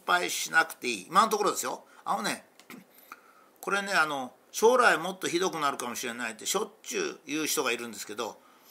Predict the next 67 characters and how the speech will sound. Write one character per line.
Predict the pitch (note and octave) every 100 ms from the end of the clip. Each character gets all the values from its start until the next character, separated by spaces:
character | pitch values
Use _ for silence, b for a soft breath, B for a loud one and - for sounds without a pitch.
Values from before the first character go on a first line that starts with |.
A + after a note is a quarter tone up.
| B B B B -
え | D#3 F3
ー |
と、 | E3 D3+
大 | E3 A3
体 | - A3 A3
ね、 | G#3
こ | E3 F#3
う |
い | F3+
う | E3+
ウ |
イ | G3+
ル |
ス | F#3
と | E3
か | C#3+
こ | A#2 D#3
う |
い | D#3+
っ |
た | - E3
も | E3 E3
の | B2+
で、 | D3+ A#2
し | -
か | G3
も、 | G3 C#3+
あ |
の、 | B2+ A2+
日 | C3 D#3+
本 | A#3+ A3
全 | - C3 F3+ F#3+ -
体 | F#3+ F#3+ F#3
を | F3+
見 | E3+ E3
る |
よ | C#3+
う |
な | A2+
時 | - B2
は |
で | G2
す | -
ね、 | B2 G2+ - B B B B B B -
タ | F3
イ | A3
ム | A#3+
ラ | B3
グ | G#3
っ |
て | -
い |
う | C#3
の |
は |
や | C3
っ |
ぱ | -
り |
相 | - F#3+
当 | G3+
あ | G#3
る | E3+
ん |
で | G#2+
す | F#2 F#2+
よ。 | D#2+